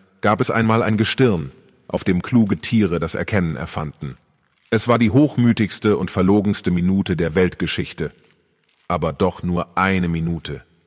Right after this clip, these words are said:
Nach wenigen Atemzügen der Natur erstarrte das Gestirn und die klugen Tiere mussten sterben. So könnte jemand eine Fabel erfinden und würde doch nicht genügend illustriert haben, wie kläglich, wie schattenhaft und flüchtig,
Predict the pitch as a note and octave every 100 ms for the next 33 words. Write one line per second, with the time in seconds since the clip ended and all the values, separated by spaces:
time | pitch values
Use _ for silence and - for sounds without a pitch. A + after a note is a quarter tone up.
0 | _ _ _ - F#2+ G2 B2+ C3 G#2 -
1 | G#2+ A#2+ G#2+ - G#2+ G#2+ F#2+ F2+ E2+ -
2 | A#2 A#2 - F2 - F2+ F2+ F#2+ F2 D#2+
3 | - E2+ - G2 F2+ D#2+ C#2 _ _ _
4 | - F#2 - A#2+ G#2+ G2 - G#2+ G#2 F2+
5 | F2 - F#2 - - E2+ D#2+ D2 - _
6 | _ _ _ _ _ _ _ _ _ _
7 | _ _ _ F#2 F#2 A2 A#2 G#2+ A2 G2+
8 | G2+ F2 F#2 F2+ - G2+ F#2 E2 E2 -
9 | F2 - F2 D#2+ - _ _ _ G#2 F#2+
10 | G#2 G2 G#2+ G2+ G#2 - F#2+ G2 G2+ F#2+
11 | - F2 - - A2 G2 F#2 F2+ E2+ D2+
12 | D#2+ - G2 G2+ - C#2 - - _ _
13 | F#2+ - A2+ - F2+ D#2 D2 - D2+ -
14 | F#2+ F#2+ - D2+ -